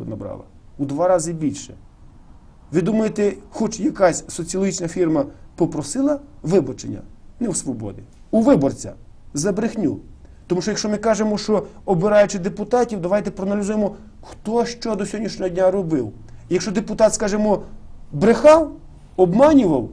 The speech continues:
не обираємо його. А якщо соціологічна фірма обманювала, то давайте не обираємо її продукт, давайте не будемо їй вірити. Тому насправді нам ще далеко до європейського, цивілізованого, справедливого виборчого процесу. Але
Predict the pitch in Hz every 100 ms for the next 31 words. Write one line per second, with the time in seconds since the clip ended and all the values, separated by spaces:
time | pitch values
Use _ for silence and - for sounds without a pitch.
0 | - 220 285 285 294 240 180 156 113 101
1 | - - - - - - - - - -
2 | 147 160 185 202 208 214 208 - 143 139
3 | 139 131 131 139 135 160 170 - - -
4 | - 143 139 143 143 156 151 151 160 156
5 | 135 143 165 180 202 240 285 - - 139
6 | 143 143 151 151 160 180 214 262 294 160
7 | 95 104 - - - - - - - -
8 | 196 254 240 254 - 269 233 196 202 -
9 | 175 202 220 127 107 92 87 - - -
10 | 147 156 170 285 285 - 208 - 139 127
11 | 127 202 208 190 185 - - - 139 127
12 | 143 190 175 170 170 139 143 139 - 135
13 | 139 - 113 107 110 - - - 156 226
14 | 277